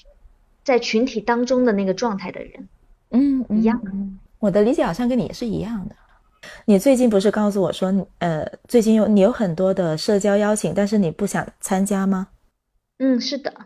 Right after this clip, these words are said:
Speaker 2: 为什么呀？你是突然间觉得想要独处，还是说突然间对这种社交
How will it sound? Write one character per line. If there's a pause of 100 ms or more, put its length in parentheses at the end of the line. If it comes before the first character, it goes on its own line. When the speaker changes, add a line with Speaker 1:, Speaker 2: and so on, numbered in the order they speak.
(400)
Speaker 2:
为
什
么
呀？
你
是
突
然
间
觉
得
想
要
独
处，
还
是
说 (640)
突
然
间
对
这
种
社
交